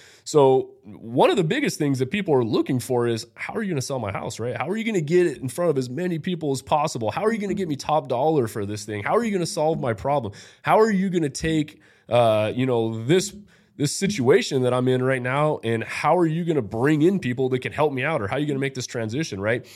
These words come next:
And again, this is where I talk about you constantly have to be learning. You constantly have to take on new knowledge. You constantly have to be looking at new industry standards and expectations. Always have to be growing.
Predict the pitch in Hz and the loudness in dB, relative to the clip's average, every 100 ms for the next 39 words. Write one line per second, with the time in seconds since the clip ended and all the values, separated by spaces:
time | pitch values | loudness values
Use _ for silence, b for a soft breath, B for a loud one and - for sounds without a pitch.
0 | B B B 104 120 143 156 196 147 190 | B B B 0 0 0 2 2 2 0
1 | 214 160 156 156 139 127 170 165 127 117 | -2 -2 2 4 2 2 0 0 0 0
2 | 123 127 - 131 143 151 165 151 135 - | -2 -8 -6 -2 -2 -2 -4 -4 -2 -2
3 | 135 127 127 113 107 107 131 165 170 110 | -2 -2 -6 -6 -4 0 0 0 -2 -4
4 | 104 131 131 131 139 131 113 120 127 - | -6 -4 -4 -4 -6 -4 -2 -2 -4 -6
5 | 107 107 - 123 120 120 123 110 117 98 | -8 -6 -4 -4 -4 -4 -2 -2 -4 -2
6 | 101 120 165 151 110 104 110 113 117 123 | 2 2 2 0 -4 -8 -6 -6 -6 -6
7 | 113 101 113 113 107 107 113 117 117 113 | -4 -2 -2 -4 -8 -4 -4 -4 -4 -4
8 | 101 107 123 127 120 123 - 107 98 - | -4 -2 -4 -2 -4 -4 -6 -8 -8 -4
9 | 123 135 139 131 101 110 - - 95 - | -4 -4 -6 -6 -4 -4 -6 -8 -8 -4
10 | 127 156 196 202 B B B B _ _ | -4 -2 -2 -2 B B B B _ _
11 | 185 180 175 170 160 - - 139 139 - | 6 8 8 6 2 -2 -6 -2 -2 -2
12 | 123 113 98 101 101 139 113 92 101 | -4 -4 -6 0 4 4 4 0 -6